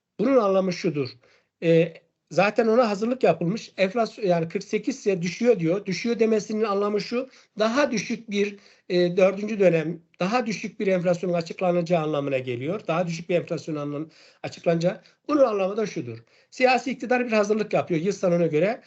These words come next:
Kafasına bir model koymuş. Bu modele uygun da bir enflasyon rakamları açıklıyor. Bunun anlamı şu.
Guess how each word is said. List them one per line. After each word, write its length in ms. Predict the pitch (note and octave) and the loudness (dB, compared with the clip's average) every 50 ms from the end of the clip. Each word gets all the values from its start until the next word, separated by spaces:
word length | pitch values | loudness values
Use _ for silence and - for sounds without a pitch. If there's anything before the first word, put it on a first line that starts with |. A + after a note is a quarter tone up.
| _ _ _ | _ _ _
Kafasına 560 | - A3 G#3+ B3 A#3+ A#3 - A3+ A3+ A#3 G#3 | 0 2 2 2 0 0 0 0 0 0 2
bir 200 | A3+ A3+ A3+ A3+ - | 0 -2 -2 -2 0
model 380 | F3 F3 F3+ F#3+ G#3+ A#3+ A#3+ | 0 2 4 4 2 2 4
koymuş. 540 | - B3 A#3 A#3 B3 A#3+ - - - - _ _ _ _ _ - | 2 2 2 2 0 -4 -6 -10 -14 -16 _ _ _ _ _ -4
Bu 80 | A#3 B3+ | 0 2
modele 340 | A#3+ A#3 A3 A3 A3 A3 A3 | 4 4 4 4 2 4 4
uygun 300 | G#3 G#3 G3+ A3+ A3+ G#3+ | 4 4 4 2 2 2
da 80 | G#3 | 2
bir 80 | G3+ G3+ | 2 2
enflasyon 400 | F#3+ F3 G3 F#3+ F3 - A3 A3+ | 0 0 0 -2 -2 0 0 0
rakamları 400 | A3 G#3+ A3 A3 G#3+ G#3+ G#3+ G#3 | 0 0 0 -2 -2 -2 -2 -2
açıklıyor. 560 | G3+ G3+ - - - G#3+ A3 A3 A#3 B3 A#3 _ _ _ _ _ _ _ - | -4 -6 -8 -12 -4 -2 0 0 0 0 -4 _ _ _ _ _ _ _ 0
Bunun 180 | B3 C4 B3 | 4 4 4
anlamı 360 | A#3 A#3 A3 A3 A3 A#3 C4 | 4 4 2 0 0 -2 -4
şu. 300 | - - A3+ F3 B2+ - | -6 -4 -4 -4 -4 -4